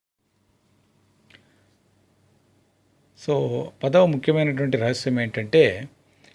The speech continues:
ఆ, ధనవంతులు ఎప్పుడు కూడా సమస్యల మీద దృష్టిని కేంద్రీకరించరు.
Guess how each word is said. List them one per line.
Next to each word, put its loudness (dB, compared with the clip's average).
ఆ, -6
ధనవంతులు 0
ఎప్పుడు 2
కూడా 4
సమస్యల 2
మీద 2
దృష్టిని 0
కేంద్రీకరించరు. 0